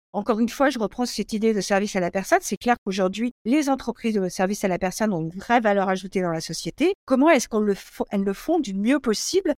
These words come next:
pour qu'elles puissent être le plus utiles à la société possible ? Donc, quand on rentre sur ces sujets, euh, de R S E, on va essayer forcément de voir son impact principal, mais aussi de voir tout ce qu'il y a à côté. Comment est-ce que je peux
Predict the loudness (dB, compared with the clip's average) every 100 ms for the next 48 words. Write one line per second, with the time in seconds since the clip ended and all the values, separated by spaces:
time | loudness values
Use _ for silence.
0 | _ -6 -2 -2 -2 -6 -8 -2 -2 -2
1 | -4 -4 -4 -6 -2 -2 -2 -2 0 0
2 | -2 -2 -2 -6 -4 -4 -2 -2 -4 -6
3 | -16 _ _ _ _ _ _ -4 -2 -6
4 | -4 0 0 0 -4 -4 -4 -4 -2 -2
5 | 0 0 0 -4 0 0 2 0 0 -4
6 | 2 2 2 -2 -2 2 4 2 -2 -18
7 | -10 -8 -4 2 2 2 -4 -2 2 2
8 | 2 -2 0 2 2 0 -2 -4 -2 -6
9 | -6 -6 4 6 6 4 2 0 0 _
10 | _ -2 2 2 0 -10 -8 0 2 2
11 | -4 0 0 0 _ 0 4 2 2 0
12 | 0 -2 0